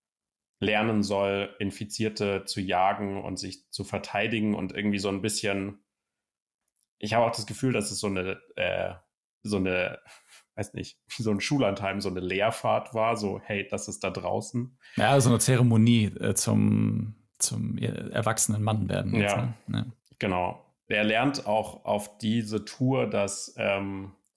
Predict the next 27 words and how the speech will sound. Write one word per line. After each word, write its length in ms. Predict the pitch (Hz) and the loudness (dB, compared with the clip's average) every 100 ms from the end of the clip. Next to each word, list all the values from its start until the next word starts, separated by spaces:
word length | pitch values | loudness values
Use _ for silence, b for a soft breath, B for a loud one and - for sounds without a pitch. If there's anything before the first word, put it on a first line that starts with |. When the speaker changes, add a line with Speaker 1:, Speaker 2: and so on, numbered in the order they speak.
| _ _ _ _ | _ _ _ _
Speaker 1:
man 220 | 107 107 | 2 2
sich 400 | 104 104 - - - | 2 -2 -6 -12 -2
selber 300 | 110 123 110 | 2 2 2
wieder 200 | 104 101 | 0 -2
zurückkämpfen 640 | 107 120 - 98 - 98 | -4 -6 -6 -8 -8 -8
muss, 340 | 95 127 - | -4 -4 -6
denn 380 | 104 98 98 101 - _ _ _ _ _ | -6 -4 -4 -8 -14 _ _ _ _ _
in 180 | - 101 | -4 -2
dieser 200 | 101 104 | 0 -2
Community 840 | - 101 104 107 104 107 101 101 - - | -2 -4 -2 -2 -4 -4 -2 -4 -6 -6
gibt 200 | 117 104 | -6 -6
es 120 | 104 | -8
die 120 | - 98 | -6 -4
Regel, 340 | 104 113 107 | -2 0 0
dass, 520 | 101 95 - - _ _ _ | 0 -2 -6 -10 _ _ _
mh, 560 | 101 98 98 98 95 - | -2 -2 -4 -6 -8 -6
wenn 180 | - 101 | -2 0
Leute 320 | 98 107 110 | 0 0 0
nicht 380 | 101 208 - - | -2 -4 -6 -14
zurückkommen, 760 | - - 110 120 113 110 107 | -10 -4 -4 -2 -2 0 -2
dann 220 | 101 92 95 | -2 -6 -6
wird 280 | 98 - | -10 -6
auch 180 | 92 87 | -6 -6
nicht 160 | 92 - | -12 -12
nach 160 | 92 | -14
ihnen 380 | - 101 92 92 - | -6 -4 -4 -8 -10
gesucht. 640 | 95 104 135 147 - | -6 0 0 -2 -12